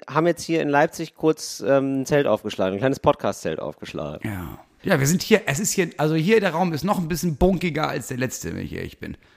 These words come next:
Speaker 1: Ja, also ich habe auch so das Gefühl, ähm, also wir sind beide auch richtig hungrig,
Speaker 2: Ja.
Speaker 1: ein bisschen
Speaker 2: Ja.
Speaker 1: übermüdet, habe ich das Gefühl.
Speaker 2: Ja, wir sind sehr viel Auto gefahren,
Speaker 1: Kommen so nach
Speaker 2: deswegen
Speaker 1: sechs Stunden Fahrt hier hin und, ähm, es ist eigentlich alles, ist so, der,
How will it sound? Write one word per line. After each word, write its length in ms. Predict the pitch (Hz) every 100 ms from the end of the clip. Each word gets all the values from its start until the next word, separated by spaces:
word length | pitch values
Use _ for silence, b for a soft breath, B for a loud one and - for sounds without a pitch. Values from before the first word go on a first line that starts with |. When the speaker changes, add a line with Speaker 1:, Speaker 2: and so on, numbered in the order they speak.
| b b b b
Speaker 1:
Ja, 200 | - 117
also 280 | 147 - 135
ich 120 | 139
habe 160 | 175 185
auch 60 | 180
so 100 | 165
das 160 | 156
Gefühl, 580 | - - - 180 170 165 -
ähm, 300 | 135 135 -
also 180 | 123
wir 80 | 135
sind 240 | 147 156 -
beide 240 | 147 170
auch 140 | 143
richtig 300 | 175 - 151
hungrig, 560 | 151 180 214 240 254 - -
Speaker 2:
Ja. 160 | 85 -
Speaker 1:
ein 120 | 123
bisschen 280 | 143 175 127
Speaker 2:
Ja. 40 | 143
Speaker 1:
übermüdet, 580 | 156 147 147 175 233 214
habe 120 | 214
ich 80 | 208
das 120 | 190
Gefühl. 420 | 185 147 208 226
Speaker 2:
Ja, 80 | 247
wir 80 | 113
sind 100 | 131
sehr 140 | 170
viel 100 | 143
Auto 220 | 139 165
gefahren, 320 | 170 147 165
Speaker 1:
Kommen 100 | 165 185
so 60 | 190
nach 80 | 175
Speaker 2:
deswegen 80 | 147
Speaker 1:
sechs 200 | 190 -
Stunden 220 | 190 160
Fahrt 340 | - 165 160 190
hier 160 | 160
hin 360 | 151 180 190 220 B B _
und, 320 | 151 165 156
ähm, 200 | 143 156
es 100 | 190
ist 180 | 185 -
eigentlich 320 | 170 185 -
alles, 240 | 165 202
ist 140 | 180 -
so, 140 | 185
der, 160 | 156